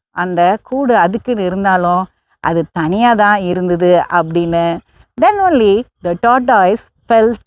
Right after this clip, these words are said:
its state. Even though it had a separate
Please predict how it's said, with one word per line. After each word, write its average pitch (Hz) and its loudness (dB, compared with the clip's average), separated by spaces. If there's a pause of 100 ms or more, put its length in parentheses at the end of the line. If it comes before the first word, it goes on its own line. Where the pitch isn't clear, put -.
its 190 -2 (140)
state. 175 0 (460)
Even 254 4
though 196 2 (220)
it 196 -10 (160)
had 208 0
a 180 4 (340)
separate 254 0